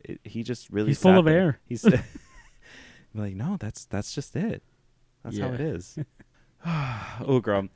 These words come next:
Speaker 1: I have to tell you something crazy.
Speaker 2: Okay.
Speaker 1: So I was
Speaker 2: No.
Speaker 1: ju-, I was being chismoso at, at work. Well, not really chismoso, 'cause, like, honestly, if you're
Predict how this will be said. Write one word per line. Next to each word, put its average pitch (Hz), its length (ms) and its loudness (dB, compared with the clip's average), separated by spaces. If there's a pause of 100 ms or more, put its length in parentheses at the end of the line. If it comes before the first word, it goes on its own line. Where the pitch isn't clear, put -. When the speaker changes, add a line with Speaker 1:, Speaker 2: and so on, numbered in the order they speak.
(240)
Speaker 1:
I 127 80 4
have 165 100 4
to 302 100 0
tell 202 120 0
you 147 100 0
something 131 240 -4
crazy. 92 380 -2 (500)
Speaker 2:
Okay. 107 280 -6 (120)
Speaker 1:
So 131 520 4
I 127 160 4
was 165 200 8
Speaker 2:
No. 131 120 4
Speaker 1:
ju-, 113 100 6 (360)
I 135 80 2
was 160 140 4
being 170 220 2
chismoso 113 640 0
at, - 100 -6
at 95 200 2
work. 92 260 2
Well, 131 80 0
not 185 120 4
really 196 180 6
chismoso, 95 540 -2
'cause, 87 160 -4
like, 82 260 -4 (340)
honestly, 127 340 0
if 123 140 0
you're 117 160 0